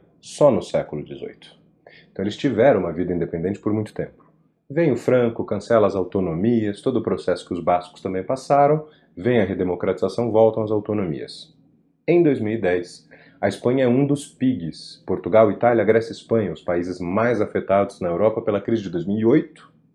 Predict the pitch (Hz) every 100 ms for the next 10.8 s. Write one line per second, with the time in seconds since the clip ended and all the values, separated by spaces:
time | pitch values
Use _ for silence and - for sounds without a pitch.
0 | _ _ _ _ 101 113 - 135 131 127
1 | 117 117 120 120 117 120 117 92 80 -
2 | - _ _ - - - _ 123 127 131
3 | 123 120 123 123 123 101 92 - - -
4 | - 107 104 95 101 95 95 78 73 67
5 | - - _ _ _ - _ _ - 170
6 | 175 139 117 107 107 92 101 117 - -
7 | 110 113 - _ - 175 175 - 160 120
8 | 117 123 90 82 - - 151 160 - -
9 | 139 131 _ _ - 117 117 98 90 87
10 | 95 95 110 101 110 131 139